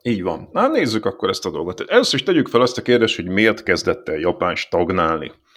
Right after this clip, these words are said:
És ennek az oka olyas valami, aminek megint azt gondolom, hogy nagyon benne kellene lennie a magyar köztudatba, de marhára nincsen, és ez nem más, mint az ezerkilencszáznyolcvanhatos úgynevezett pláza egyezmény.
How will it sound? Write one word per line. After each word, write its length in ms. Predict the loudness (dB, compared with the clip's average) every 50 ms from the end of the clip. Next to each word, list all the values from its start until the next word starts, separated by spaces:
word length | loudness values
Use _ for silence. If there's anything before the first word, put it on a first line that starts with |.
| -20 -20 -20 -20 _ _ _ _ _ _ _
És 140 | -12 -10 -4 -2
ennek 340 | 0 2 2 2 0 0 -2
az 120 | -2 0
oka 400 | -2 -2 0 4 4 6 6 4 2 -4 -10 -10 -6
olyas 320 | -2 2 2 2 2 0 0
valami, 360 | 0 0 0 0 -2 -2 -2
aminek 280 | -2 -2 -2 -4 -4
megint 420 | -4 -4 -4 -2 0 2 2 2 2
azt 180 | 2 0 2
gondolom, 300 | 2 2 2 2 2 2
hogy 120 | 2 2 4
nagyon 340 | 4 4 4 4 4 4 4
benne 300 | 2 2 2 0 -2 0
kellene 380 | 2 4 4 4 4 4 4
lennie 380 | 4 4 4 4 4 2 2 2
a 60 | 4
magyar 340 | 6 6 6 6 4 2 2
köztudatba, 680 | 0 0 0 0 0 2 4 4 4 4 4 2 2
de 100 | 4 4
marhára 540 | 4 6 6 4 4 2 0 -2 -2 -2 -4
nincsen, 580 | -4 -4 -4 -4 -4 -2 0 2 2 2 0 -4
és 360 | -10 -20 -20 -20 -18 -14 -12
ez 60 | -2
nem 220 | 2 2 4 4 6
más, 300 | 4 4 4 2 0 -2
mint 160 | -6 -6 -8
az 120 | -6 -2
ezerkilencszáznyolcvanhatos 1500 | 0 0 2 0 0 -2 -2 -2 -2 -2 -2 -4 -6 -6 -6 -4 -2 -2 -2 -2 -2 -4 0 0 0 0 0 -2 -8 -6
úgynevezett 560 | -6 -4 -4 -2 -2 0 0 -2 -2 -4 -8
pláza 600 | -10 _ -2 2 2 4 4 2 2 0 -2 -4
egyezmény. 720 | -4 -6 -8 -10 -12 -10 -10 -10 -8 -8 -10 -12 -12 -14